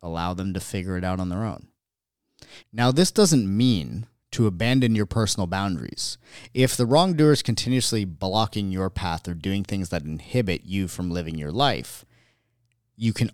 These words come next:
also choose to exit the situation and realize that the development of another person is not your responsibility or your burden to bear. Remember to replace judgment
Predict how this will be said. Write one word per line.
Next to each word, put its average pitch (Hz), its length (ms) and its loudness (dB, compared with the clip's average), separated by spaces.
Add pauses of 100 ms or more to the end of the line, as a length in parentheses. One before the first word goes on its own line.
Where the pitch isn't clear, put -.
also 139 380 6
choose - 340 0
to - 200 -12
exit 104 300 -4
the 98 80 -8
situation 90 840 -4 (340)
and 90 240 -6
realize 69 760 -2
that 82 160 -8
the 92 80 -4
development 104 520 -2
of 95 100 -4
another 87 260 -4
person - 540 -4 (400)
is 92 180 -4
not 104 240 -2
your 110 120 0
responsibility 95 1080 -4 (420)
or 101 160 -2
your 101 200 0
burden 80 420 -4
to - 100 -10
bear. 85 440 -6 (1120)
Remember 101 680 -2 (400)
to 92 160 -8
replace 110 580 -2
judgment - 760 -2